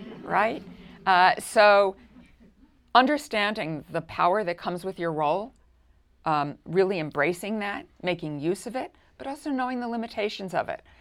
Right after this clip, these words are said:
My P five plus one partners could veto what we did. Uh, they might not have had as deep a bench.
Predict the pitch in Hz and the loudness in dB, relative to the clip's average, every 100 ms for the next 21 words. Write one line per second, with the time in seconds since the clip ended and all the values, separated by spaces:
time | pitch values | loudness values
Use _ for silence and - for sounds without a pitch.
0 | _ _ 170 175 180 190 - 220 - 202 | _ _ -2 2 2 -2 -6 -8 -6 -6
1 | - 208 208 208 208 214 202 214 214 - | -6 -10 -8 -8 -8 -6 -6 -8 -12 -14
2 | 170 214 277 - 107 - _ _ _ - | -8 -8 -6 -6 -6 -8 _ _ _ -2
3 | 170 165 156 139 127 - - _ _ _ | -2 -2 -8 -6 -8 -8 -16 _ _ _
4 | _ 151 123 151 170 175 185 190 175 175 | _ -6 -4 -2 -2 -2 -2 -2 -4 -4
5 | 170 165 160 160 139 151 - 131 151 151 | -2 -4 -4 -10 -8 -12 -12 -8 -2 0
6 | 208 - - | -2 -8 -16